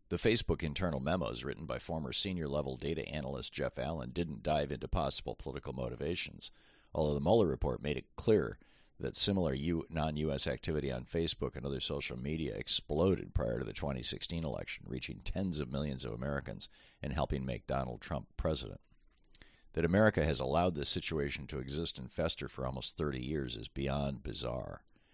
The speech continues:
Consider this thought experiment that hopefully makes the entire situation clear.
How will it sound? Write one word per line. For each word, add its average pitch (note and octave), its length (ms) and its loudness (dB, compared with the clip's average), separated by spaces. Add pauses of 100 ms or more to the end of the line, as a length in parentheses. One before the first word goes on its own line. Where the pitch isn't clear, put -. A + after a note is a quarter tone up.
(380)
Consider A#2 360 8
this E2+ 200 10
thought E2+ 240 6
experiment A#1+ 680 2
that A#1 100 -4
hopefully D2+ 340 -2
makes C2+ 240 -2
the A#1+ 120 -6
entire C2 340 -2
situation B1+ 640 -4
clear. A#1 400 -6